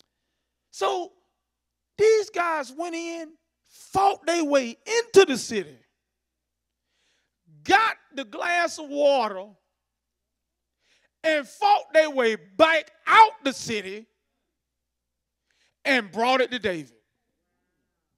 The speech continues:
This is why David wrote this, because he experienced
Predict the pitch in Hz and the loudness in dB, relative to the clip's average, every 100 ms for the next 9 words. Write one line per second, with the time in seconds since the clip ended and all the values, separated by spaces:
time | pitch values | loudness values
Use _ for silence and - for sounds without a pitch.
0 | _ _ _ _ _ _ _ _ _ _ | _ _ _ _ _ _ _ _ _ _
1 | _ _ _ - 480 403 370 285 262 247 | _ _ _ 4 4 4 -2 -6 -4 -4
2 | 214 165 254 349 370 311 175 170 - _ | -6 -6 -4 -2 -4 -6 -10 -16 -18 _
3 | _ _ _ _ _ _ _ _ _ _ | _ _ _ _ _ _ _ _ _ _
4 | 156 269 440 - 208 202 - - - _ | -2 2 2 0 -8 -14 -14 -20 -20 _
5 | _ _ - 240 233 - 294 202 156 - | _ _ -16 -10 -10 -10 -12 -14 -16 -20
6 | - 349 453 480 330 202 185 - - - | -16 -6 0 0 -2 -8 -16 -20 -20 -20